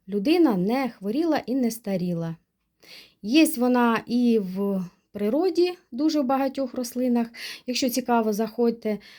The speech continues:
на мою рубрику, е, там, де я розповідаю, як підготувати своє тіло до дачного сезону,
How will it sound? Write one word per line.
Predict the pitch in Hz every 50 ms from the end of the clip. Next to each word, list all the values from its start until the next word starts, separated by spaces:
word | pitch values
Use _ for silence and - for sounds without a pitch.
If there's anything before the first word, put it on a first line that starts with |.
| - _ -
на | 214 233
мою | 240 240 240 240 233
рубрику, | 220 214 196 185 208 208 - - 208 208 196 196 196 180 170 - _ _ -
е, | - 196 190 185 190 190 190 175 165 _ _
там, | - 214 220
де | 202 214
я | 208 202 202
розповідаю, | 196 196 - - 190 185 202 190 208 214 208 202 196 190 185 180 - - - - - - - - - - -
як | - 202 240 233 226 -
підготувати | 220 190 214 220 226 226 220 214 208 208 202 - 208 202
своє | 196 - 202 208 208 202 202
тіло | 196 - - 208 196 190 190 185 175
до | 170 175 208 208 202 202 196 190 170 143 _ _ _ _ _ _ _ _ _ _ _ _ _ _ _ _ _ _ _ _ _ _ _ _ - - - -
дачного | 220 233 220 202 - 214 202 196
сезону, | 196 233 220 214 339 392 427 381 359 349 320